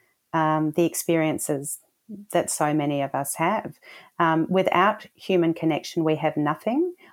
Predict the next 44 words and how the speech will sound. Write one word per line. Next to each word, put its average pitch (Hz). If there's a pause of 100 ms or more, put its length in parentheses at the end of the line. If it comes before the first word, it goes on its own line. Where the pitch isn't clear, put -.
I 175
love 170
Esther -
Perel, 156
the, 147
um, 143
psychotherapist, 151
quote -
that -
the 170
quality 160
of 147
our 147
lives 170 (300)
determines, 156 (800)
uh, 196
sorry, 185
the, 180 (160)
the 180
quality 185
of 160
our 151
relationships 165 (360)
determines 156
the 160
quality 147
of 147
our 143
lives. 156 (220)
And 170
I 160
think 160
that 165
is 160
such -
a -
true 170
statement, 175
that 170
if 180
our 175
relationships 175
are 170
struggling, 147